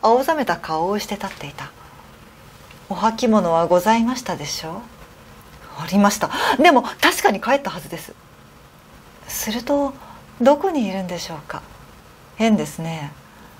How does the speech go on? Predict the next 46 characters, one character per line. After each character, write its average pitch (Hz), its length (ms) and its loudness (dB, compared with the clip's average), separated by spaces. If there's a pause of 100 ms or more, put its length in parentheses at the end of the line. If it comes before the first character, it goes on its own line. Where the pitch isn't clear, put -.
(1120)
帰 220 300 6
ら 254 140 2
な 226 180 2
い - 60 -4
と 175 120 -6
す - 220 -8
る 180 140 -6
と、 185 220 -4 (1300)
松 220 300 -2
岡 202 180 0
は 180 120 0
冷 240 280 2
た 254 120 2
く 247 80 0
な 233 80 4
っ 233 80 -4
た。 180 120 -4 (1600)
お 214 80 2
か 233 100 4
み 277 120 2
さ 285 100 -4
ん 277 100 0
は、 269 120 -6 (880)
何 320 300 0
か 190 420 2 (160)
奥 285 200 4
様 196 280 2
と 165 100 -2
口 240 260 4
論 175 200 -2
で 156 80 2
も 151 160 -2
し - 80 -8
た 202 160 2
の 170 100 0
で - 140 -8
す - 120 -16
か？ 202 200 -12 (1080)
不 185 200 2
安 214 160 6
そ 214 160 2
う - 20 2
な 196 60 2
表 190 320 -2
情 190 180 -4
で、 151 140 -4